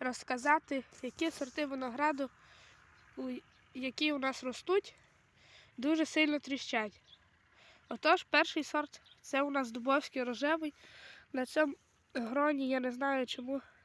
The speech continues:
так мало він потріщав. Майже ніде він не потріскав.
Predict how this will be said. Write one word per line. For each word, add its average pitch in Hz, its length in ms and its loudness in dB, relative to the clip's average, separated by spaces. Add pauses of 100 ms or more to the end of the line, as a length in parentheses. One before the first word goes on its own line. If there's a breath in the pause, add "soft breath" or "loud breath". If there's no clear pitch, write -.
(200 soft breath)
так 262 220 -4
мало 269 300 2
він 247 140 -6
потріщав. 339 1000 0 (680 loud breath)
Майже 269 380 4
ніде 269 420 0 (920 loud breath)
він 262 120 -4
не 254 140 -2
потріскав. 269 680 -4